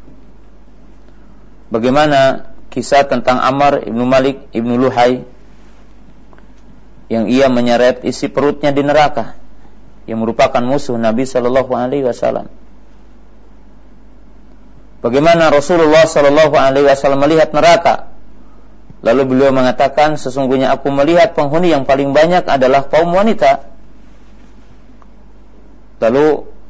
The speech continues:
mereka pada bertanya, "Apa yang menyebabkan mereka menjadi banyak ataupun menjadi penghuni neraka yang paling banyak?"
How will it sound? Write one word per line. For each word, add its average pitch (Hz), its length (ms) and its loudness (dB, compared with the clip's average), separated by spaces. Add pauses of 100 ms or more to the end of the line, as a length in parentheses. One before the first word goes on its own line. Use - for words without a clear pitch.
(180)
mereka 120 320 -2
pada 127 240 2
bertanya, 139 480 0
"Apa 160 160 2
yang 151 160 4
menyebabkan 139 880 0 (1300)
mereka 139 640 2 (3000)
menjadi 160 320 2
banyak 165 380 4 (420)
ataupun 151 400 -2
menjadi 151 220 2
penghuni 160 560 0 (560)
neraka 170 320 2
yang 156 160 2
paling 156 240 2
banyak?" 170 320 2